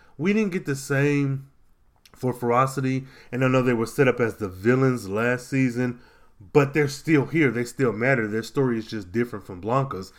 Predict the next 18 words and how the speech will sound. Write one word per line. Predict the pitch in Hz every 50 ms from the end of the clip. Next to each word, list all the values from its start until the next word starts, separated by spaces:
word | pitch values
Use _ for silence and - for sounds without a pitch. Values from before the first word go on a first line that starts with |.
| - - - - -
and | 110 113 120
I, | - 120
uh, | 120 - 120 113 113 - -
I, | 120 120 117 123 127
I'm | 135 131
hoping | - - 175 180 143 147 143 131
that | 131 135 127
we | 127 131
get | 120 120 131 127
more | 98 107 110 117 123 127 131 139 143 147 143 139 - - - - - - -
of | 131 123 113 110
that, | 117 120 123 131 135 131 - - - _ _ _ _ _ _ -
if | 156 175 175 143 131 117 107
by | 123 135 131 127
nothing | 120 120 123 131 139 147 143 - 135 131 123
else | 131 127 127 120 110
but | 104 92 - 127 123 120 113 110 - - _ - -
the | 117 117 110 117 120 117 117 113 110 110 107 101 98 -